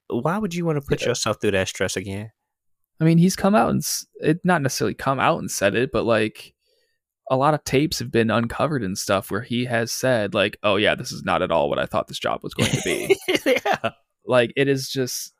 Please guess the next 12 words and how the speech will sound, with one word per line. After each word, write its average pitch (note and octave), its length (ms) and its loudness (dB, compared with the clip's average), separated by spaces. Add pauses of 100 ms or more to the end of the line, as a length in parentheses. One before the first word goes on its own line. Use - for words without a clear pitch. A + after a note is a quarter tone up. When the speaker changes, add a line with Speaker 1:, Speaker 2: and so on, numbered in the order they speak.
Speaker 2:
like, B2 260 -6
tape B2+ 340 -2
after A#2 220 0
tape A2+ 460 0 (240)
and G2 440 -6 (580)
recorded A#2 420 -2
call G#2 260 2
after G#2+ 200 0
recorded G2+ 460 -2
call F#2 480 4
of, G#2 300 -4
like, G2 440 -4